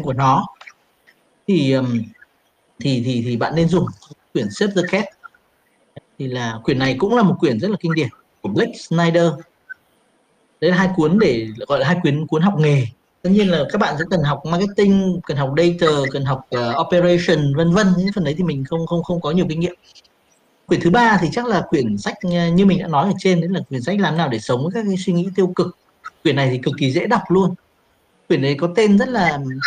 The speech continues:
tức là thay vì việc là hướng dẫn chúng ta cách tư duy tích cực ý, ta nói hướng dẫn chúng ta cách làm thế nào để tiêu cực mà vẫn ổn,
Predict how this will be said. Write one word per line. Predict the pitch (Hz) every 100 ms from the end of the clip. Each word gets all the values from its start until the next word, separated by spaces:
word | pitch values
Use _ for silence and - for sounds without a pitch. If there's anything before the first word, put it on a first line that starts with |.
| - -
tức | 294
là | 190 165 156 - -
thay | 262 262
vì |
việc | 202 170
là | 151 143 156
hướng | 190 185
dẫn | 220 214
chúng | 208
ta | 226 226
cách | 285 _ -
tư | 254
duy | 214 233 208 202 -
tích | 330
cực | 311 190
ý, | 254 - - _ _ _ -
ta | 208 190 185 170
nói | 175
hướng | 175
dẫn | 180 196
chúng | 185
ta | 196 196
cách | 247 - - _ _ -
làm | 180
thế | 185
nào | 254 208
để | 143 131
tiêu | 240 247
cực | 247 -
mà | 151
vẫn | 170
ổn, | 226 135